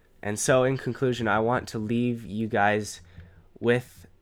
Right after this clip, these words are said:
a quote from Steps to Christ. It's in the chapter Growing Up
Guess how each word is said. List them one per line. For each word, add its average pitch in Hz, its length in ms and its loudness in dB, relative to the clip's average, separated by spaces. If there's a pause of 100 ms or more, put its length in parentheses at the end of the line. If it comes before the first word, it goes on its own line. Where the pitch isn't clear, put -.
(480)
a 107 100 -4
quote - 680 0 (540)
from 107 240 -6
Steps - 380 -2
to 120 100 -4
Christ. 92 540 -2
It's 110 240 -4
in 123 160 0
the 110 80 0
chapter 113 800 -2 (520)
Growing 139 520 0
Up - 280 -2